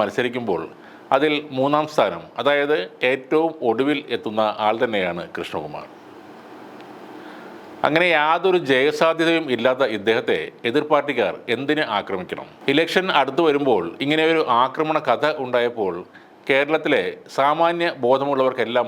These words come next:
മനസ്സിലായിരുന്നു അതിൻ്റെ പിന്നിൽ അവിടെ കൂടിയിരുന്ന ബി ജെ പി പ്രവർത്തകർ തന്നെ ആയിരിക്കുമെന്ന്. ബി ജെ പി അനുഭാവികളല്ലാത്ത ആരും തന്നെ ആ വേദിയിൽ വരാനും സാധ്യതയില്ല.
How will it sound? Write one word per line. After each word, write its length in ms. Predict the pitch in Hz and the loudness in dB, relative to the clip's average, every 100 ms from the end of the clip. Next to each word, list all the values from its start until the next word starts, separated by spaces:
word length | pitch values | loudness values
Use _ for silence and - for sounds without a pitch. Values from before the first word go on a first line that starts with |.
| 110 | -2
മനസ്സിലായിരുന്നു 600 | 104 143 131 104 92 95 90 | -2 -2 0 0 -4 -6 -4
അതിൻ്റെ 240 | 104 113 113 | -2 -2 -2
പിന്നിൽ 280 | 104 110 90 - - - - 120 | -2 -2 -6 -10 -18 -20 -4 0
അവിടെ 180 | 123 131 127 | 2 0 0
കൂടിയിരുന്ന 440 | 110 117 117 104 101 101 | 0 2 0 0 -2 -2
ബി 100 | 107 117 | -2 0
ജെ 100 | 139 143 | 0 0
പി 100 | 143 135 - | -2 -4 -2
പ്രവർത്തകർ 460 | 101 98 110 98 95 | 0 0 0 0 0
തന്നെ 160 | 90 73 | -2 -4
ആയിരിക്കുമെന്ന്. 520 | 80 78 73 71 69 - - - | -4 -6 -8 -14 -14 -18 -16 -2
ബി 80 | 131 147 | 0 2
ജെ 80 | 165 165 | 2 2
പി 80 | 165 | 2
അനുഭാവികളല്ലാത്ത 760 | 139 131 147 151 143 123 127 131 101 95 - 123 | 2 4 2 4 2 4 2 4 2 0 0 2
ആരും 220 | 143 165 151 | 4 2 0
തന്നെ 220 | 113 107 101 120 | 0 0 -2 0
ആ 20 | 120 120 | 0 2
വേദിയിൽ 440 | 120 127 143 104 101 - | 0 0 0 -2 -6 -2
വരാനും 340 | 117 123 123 120 - | 0 2 0 -4 -2
സാധ്യതയില്ല. 520 | 95 92 92 82 | -2 -2 -4 -4